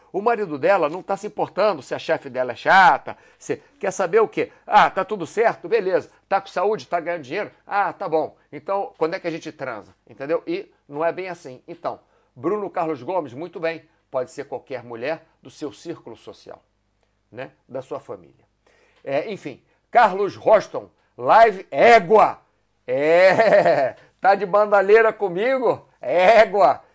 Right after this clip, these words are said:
isso mesmo. É, a, essa live é égua. Um, um dia eu vou fazer a live do cavalo, mas essa, essa é da égua. Eduardo Franco, olá, Baster. Você convive com uma mulher?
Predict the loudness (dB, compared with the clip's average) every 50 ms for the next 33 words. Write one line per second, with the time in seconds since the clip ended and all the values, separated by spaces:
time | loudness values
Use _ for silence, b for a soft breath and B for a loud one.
0 | b b -10 -8 -8 -6 -6 -8 -6 -4 0 0 0 0 -2 -6 -16 _ _ _
1 | _ _ _ _ _ _ _ _ -6 -2 -2 0 0 -2 0 -2 -2 0 2 2
2 | 2 4 2 0 0 2 4 4 4 4 2 4 4 4 4 4 2 -2 -6 -12
3 | -12 -12 -14 -12 -12 -12 -12 -6 -4 -4 -4 -4 -6 -6 -8 -10 -10 -10 -6 -4
4 | -2 0 0 -2 -2 -6 -8 -10 -8 -4 -6 -6 -2 -2 -4 -4 -4 -6 -10 -10
5 | -10 -8 -8 -8 -8 -10 -14 -16 -14 -10 -10 -10 -10 -10 -12 -14 -12 -10 -10 -10
6 | -8 -10 -12 -14 -10 -6 -6 -4 0 2 4 4 4 4 2 0 -8 -6 -4 -2
7 | -2 -4 -4 -6 -4 -2 0 0 0 2 2 0 0 0 -8 -10 -10 b b b
8 | b b b b b _ -8 -6 -6 -6 -4 -6 -8 -8 -8 -8 -10 -10 -8 -10
9 | -12 -10 -10 -10 -8 -6 -6 -6 -6 -6 -6 -6 -6 -6 -8 -4 -2 0 0 -2
10 | -4